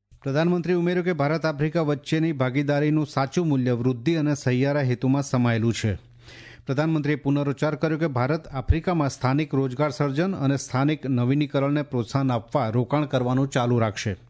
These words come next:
પ્રધાનમંત્રીએ જણાવ્યું કે આફ્રિકાને માત્ર કાચા માલના સ્ત્રોત તરીકે ન જોવો જોઈએ, પરંતુ એક એવા ખંડ તરીકે જોવો જોઈએ, જેણે મૂલ્ય સર્જન અને ટકાઉ વિકાસમાં આગેવાની લેવી જોઈએ.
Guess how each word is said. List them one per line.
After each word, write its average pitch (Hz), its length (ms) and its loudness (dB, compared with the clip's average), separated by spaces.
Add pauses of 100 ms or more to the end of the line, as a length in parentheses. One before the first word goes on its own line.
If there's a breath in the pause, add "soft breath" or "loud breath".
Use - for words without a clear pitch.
(720 loud breath)
પ્રધાનમંત્રીએ 196 460 0
જણાવ્યું 175 340 -2
કે 190 80 0
આફ્રિકાને 170 520 0
માત્ર 147 320 0
કાચા 139 400 -2
માલના 151 280 0
સ્ત્રોત 143 380 -2
તરીકે 135 280 0
ન 135 240 2
જોવો 123 260 0
જોઈએ, 117 260 2
પરંતુ 147 440 -2
એક 156 240 -2
એવા 151 340 0
ખંડ 165 260 -2
તરીકે 123 360 0
જોવો 113 240 2
જોઈએ, 139 300 2
જેણે 131 240 0
મૂલ્ય 123 300 4
સર્જન 147 480 -2
અને 131 280 -2
ટકાઉ 156 420 0
વિકાસમાં 143 640 -2
આગેવાની 131 500 0
લેવી 110 240 2
જોઈએ. 104 380 2